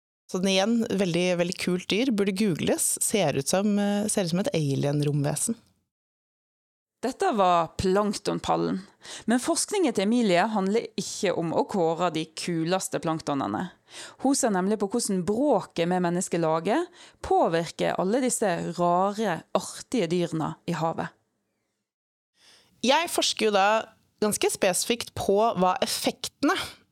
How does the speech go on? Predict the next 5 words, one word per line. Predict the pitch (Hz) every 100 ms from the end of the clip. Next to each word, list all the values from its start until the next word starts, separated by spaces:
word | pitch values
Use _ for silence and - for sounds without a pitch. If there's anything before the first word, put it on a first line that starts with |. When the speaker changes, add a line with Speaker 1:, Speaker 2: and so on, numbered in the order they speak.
| _ -
Speaker 1:
på | 190 202
dyreplankton | 214 160 - 151 160 226 -
er | 160 165 -
av | 139 135
seismikk. | - 185 - 170 165 - -